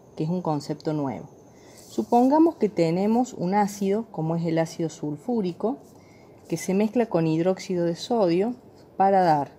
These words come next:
sulfato ácido de sodio, es decir, una sal ácida más agua. En este caso, el ácido sulfúrico tiene dos protones que al formar la sal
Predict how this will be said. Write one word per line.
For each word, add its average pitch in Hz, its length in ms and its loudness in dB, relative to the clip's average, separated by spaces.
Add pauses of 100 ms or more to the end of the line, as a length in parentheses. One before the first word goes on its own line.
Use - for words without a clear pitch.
sulfato 208 1000 2 (440)
ácido 220 800 0
de 156 160 -2
sodio, 139 460 -4 (100)
es 196 180 -2
decir, 262 480 2 (640)
una 220 260 4
sal 180 460 2
ácida 208 640 2 (100)
más 180 220 0
agua. 135 380 -2 (760)
En 156 140 -2
este 190 160 0
caso, 226 540 4 (260)
el 170 180 0
ácido 196 320 0
sulfúrico 185 960 0 (160)
tiene 156 460 0 (100)
dos 214 200 0
protones 180 840 0 (380)
que 175 100 0
al 160 120 4
formar 170 480 0
la 208 160 2
sal 233 500 2